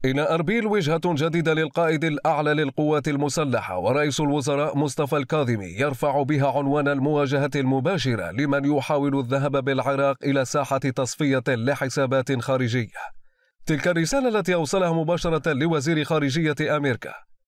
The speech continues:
لكن زيارة الوفد الذي ترأسه الكاظمي ورافقه به وزراء الدفاع والداخلية ومستشار الأمن القومي كان عنوانها الغاضب على ما تعرضت له أربيل من هجوم صاروخي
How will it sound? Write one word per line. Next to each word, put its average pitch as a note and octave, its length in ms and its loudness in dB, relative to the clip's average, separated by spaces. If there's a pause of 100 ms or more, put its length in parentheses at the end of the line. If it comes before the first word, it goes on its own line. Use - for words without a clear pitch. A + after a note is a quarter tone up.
(280)
لكن C#3+ 400 0
زيارة D3+ 400 0
الوفد C#3+ 340 0
الذي D3 280 0
ترأسه D3+ 600 0
الكاظمي C3 580 0
ورافقه C#3 680 0
به C#3+ 260 2
وزراء C#3 460 0
الدفاع C3+ 480 0
والداخلية C3+ 880 0
ومستشار C#3 680 0
الأمن C#3 260 0
القومي C#3 540 0 (580)
كان E3+ 200 2
عنوانها F#3+ 560 2
الغاضب D#3 460 0
على D3+ 260 0
ما D3 120 0
تعرضت C#3 600 0
له D#3 220 0
أربيل D3 420 0
من D3 180 2
هجوم D3 420 2
صاروخي D3 540 0